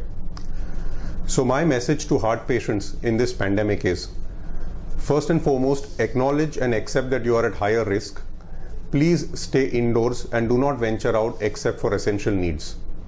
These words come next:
Please make sure that you diligently follow all the covid-related precautions without getting fatigued as time passes. A single lapse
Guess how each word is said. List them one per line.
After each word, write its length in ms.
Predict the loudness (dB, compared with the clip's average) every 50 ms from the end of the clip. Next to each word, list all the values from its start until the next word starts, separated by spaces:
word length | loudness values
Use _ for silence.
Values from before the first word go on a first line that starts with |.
| -6 -4 -4 -4 -4 -4 -6 -4 0 0 2 2 0 0 -2 -2 0 0 2 2 2 4
Please 240 | 4 4 4 4
make 180 | 4 2 2 0
sure 220 | 0 2 2 2
that 140 | 2 2 2
you 100 | 2 0
diligently 580 | 0 2 2 2 2 4 4 2 2 2 2 0
follow 380 | 2 2 0 2 0 0 0
all 240 | 0 2 2 2 2
the 100 | 0 0
covid-related 720 | 0 0 0 2 2 0 0 0 0 0 0 0 -2 -2 -2
precautions 640 | -2 0 0 0 0 0 0 -2 -2 -2 -4 -4 -4 -4 -4 -2 0
without 320 | 0 0 2 2 2 2 2
getting 260 | 0 0 0 0 0 -2
fatigued 460 | 0 0 -2 0 0 0 0 2 2
as 120 | 0 0 0
time 280 | 0 0 0 0 0
passes. 480 | 0 0 0 2 0 -2 -2 -2 -4 -4 -4 -4 -6 -6 -4 -4 -4 -4 -4 -4 0
A 100 | 0 0
single 380 | 2 2 4 6 6 6 6 6
lapse 540 | 4 4 4 2 2 0 -2 -4 -4 -6